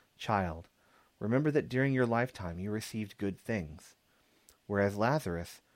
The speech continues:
received terrible things. Now Lazarus is being comforted, and you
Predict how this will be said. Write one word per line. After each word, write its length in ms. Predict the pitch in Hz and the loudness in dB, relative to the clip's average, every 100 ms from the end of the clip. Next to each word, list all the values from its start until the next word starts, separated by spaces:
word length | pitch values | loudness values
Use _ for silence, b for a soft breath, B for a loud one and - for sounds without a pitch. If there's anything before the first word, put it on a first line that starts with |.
| b b | b b
received 460 | 101 - 117 113 | -8 -2 -4 -4
terrible 400 | - 110 98 76 | -8 -2 -2 -4
things. 560 | 71 67 - - - _ _ _ _ _ _ _ _ b b b | -10 -12 -12 -16 -20 _ _ _ _ _ _ _ _ b b b
Now 240 | - 101 101 | -2 2 2
Lazarus 480 | 92 104 104 90 92 | 4 2 0 -4 -6
is 60 | |
being 260 | 90 92 95 | -6 -4 -4
comforted, 540 | - 120 - 82 82 - b b b | -6 -6 -6 -8 -10 -18 b b b
and 160 | 98 98 | -6 -2
you 320 | 120 113 | 0 0